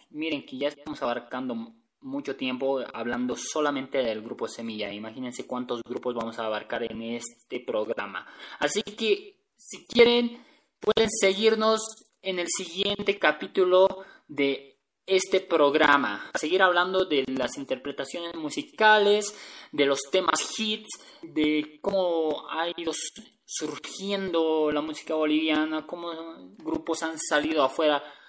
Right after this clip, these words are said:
se han disparado hacia arriba con un tema o dos que luego se han hecho conocer. Y, eh, pues, eso, compañeros, amigos, amigas, vamos a ir interpretando y hablando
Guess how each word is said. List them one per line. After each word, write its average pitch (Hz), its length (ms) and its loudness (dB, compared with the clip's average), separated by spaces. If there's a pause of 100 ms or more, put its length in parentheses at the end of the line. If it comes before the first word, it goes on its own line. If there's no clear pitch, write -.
(140)
se - 180 -4
han 170 120 -4
disparado 151 600 2 (100)
hacia 135 360 0
arriba 139 440 0
con - 120 -8 (120)
un 156 280 -8
tema 151 480 0
o 127 100 0
dos 147 380 2 (220)
que 143 120 -4
luego 143 260 0
se - 180 -4
han 143 60 -2
hecho 143 220 -6
conocer. 165 580 -2 (220)
Y, 180 140 -6 (100)
eh, 175 500 -2
pues, 180 160 2 (680)
eso, 233 260 0
compañeros, 202 720 2
amigos, 185 380 0
amigas, 185 420 2 (320)
vamos 165 400 -2
a - 300 -12
ir 190 460 -2
interpretando 180 1000 2
y 160 120 2
hablando 175 760 4